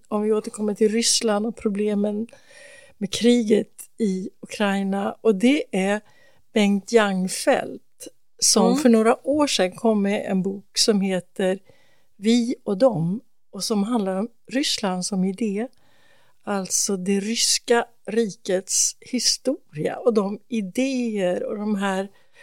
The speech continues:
Speaker 1: Han beskriver nästan som en vågrörelse mellan den inåtvända inställningen att Ryssland är speciellt och har sin egen själ och det västerländska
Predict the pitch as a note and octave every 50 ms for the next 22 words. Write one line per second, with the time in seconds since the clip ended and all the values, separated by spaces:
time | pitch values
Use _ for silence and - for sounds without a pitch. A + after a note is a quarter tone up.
0 | - - - _ _ - _ _ - _ _ _ _ _ _ _ - G#3 G#3+ G#3+
1 | A3+ - - - A#3+ A3+ G3+ G3 G#3 A3+ A#3 A3+ - G3+ F#3+ F#3 - G3 F#3+ F#3
2 | F#3 F3 F3+ A3 A#3+ A#3+ G#3+ G3+ F3+ F3 G3+ A#3 C4+ C4 C4 C4 B3+ A3+ A3 G#3+
3 | - - - - - - - G#3+ G3 G3+ G3+ G3+ G3 F#3+ F#3+ F#3+ F#3+ F#3+ G3 F#3+
4 | G3+ G3+ G3 F#3 F#3+ G3 G3 - - G3+ G#3+ A3 A3 G#3+ G#3+ G3+ F#3+ F3+ G3 F#3+
5 | - - - _ _ _ - - _ _ _ _ _ _ _ - _ _ A3 G3+
6 | F#3 - - - F#3 E3+ E3+ F#3 F#3 F#3 F#3+ F#3+ F3+ - F#3+ F3+ E3 - - G3
7 | F3 F3+ F3+ F3+ - - - F#3 - - G#3 F#3+ F#3+ F#3 F#3 - - F#3 G3 F#3
8 | - - G#3 G3 G3 G3 F#3+ F#3 F3 F#3 F3+ F3+ F3+ - - F#3 F3+ F3+ F3+ F3+
9 | F#3 G3 - - - - _ _ _ _ _ _ - C#4 - - _ - - -
10 | - - - _ A3 A3 G3 A3+ G#3+ F#3 - - - - G#3 G3+ G#3 G#3+ G#3+ A3
11 | G#3 - - - - F#3 F3 F#3+